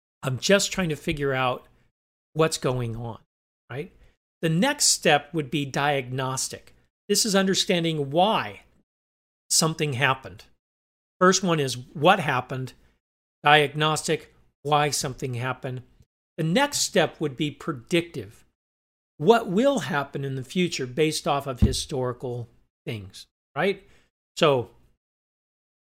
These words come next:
that's where a lot of organizations want to get to, but you gotta go through the other steps first. And then above predictive is something we have prescriptive. Now, understanding, um, understanding what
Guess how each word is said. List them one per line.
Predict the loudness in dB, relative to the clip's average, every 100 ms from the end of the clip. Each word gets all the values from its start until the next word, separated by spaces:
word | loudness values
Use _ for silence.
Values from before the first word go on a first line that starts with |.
| 2
that's | 2 2 2
where | 6 8 8
a |
lot | 6 4
of | 4
organizations | 4 4 2 0 0 -2 -6
want | -6 -4 -4 -6
to | -6
get | -4 -4
to, | -2 0 0 -6 -20 _
but | -8 -8
you |
gotta | -2 0 0
go | 0 -2
through | 0 2
the | 2
other | 2 0
steps | -2 -4 -4 -8
first. | -8 -10 -10 -16 -18 _ _ _ _ _ _ _ _ _ _ _ 2
And | 6
then | 6 2 -4
above | -2 2 4 4 2
predictive | -6 0 0 0 -2
is | -2 -2
something | -2 -4
we | -2
have | -2 -4 -6
prescriptive. | -8 -4 -2 -2 -2 -10 -12 -20 _ _ -4
Now, | 2 4 4 2 2
understanding, | 2 2 2 2 2 2 0 -4 -10 -8 0
um, | 2 2 -4 -12 _ _ _ _ _ _ -2
understanding | 2 2 2 2 2 0 2
what | 2 2